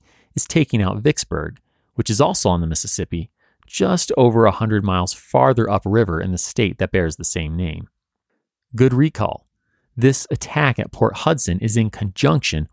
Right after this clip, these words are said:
with that of Ulyss. Union Major General Nathaniel Banks will lead this more southern attack.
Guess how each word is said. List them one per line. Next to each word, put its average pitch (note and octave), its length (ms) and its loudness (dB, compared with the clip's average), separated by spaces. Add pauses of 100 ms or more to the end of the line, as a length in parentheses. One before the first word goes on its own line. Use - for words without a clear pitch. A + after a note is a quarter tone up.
with - 200 0
that F#2+ 200 2
of E2 80 -4
Ulyss. E2 580 -4 (1200)
Union D#3+ 280 6
Major B2+ 320 4
General G2+ 400 4
Nathaniel A2+ 560 2
Banks F2+ 420 0
will G#2 120 -2
lead F#2+ 180 -2
this F2 160 -2
more E2+ 160 -2
southern D#2 400 -2
attack. - 540 -8